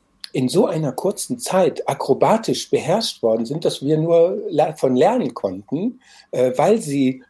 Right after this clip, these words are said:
weil heute natürlich auch so viel selbstlernendes, äh, selbstlernende Möglichkeiten bestehen,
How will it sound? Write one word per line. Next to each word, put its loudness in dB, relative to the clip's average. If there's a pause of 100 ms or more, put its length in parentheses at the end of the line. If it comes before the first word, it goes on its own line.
weil 0
heute 2
natürlich -4
auch -4
so -6
viel -4 (280)
selbstlernendes, 2 (220)
äh, 0
selbstlernende 0
Möglichkeiten -4
bestehen, -6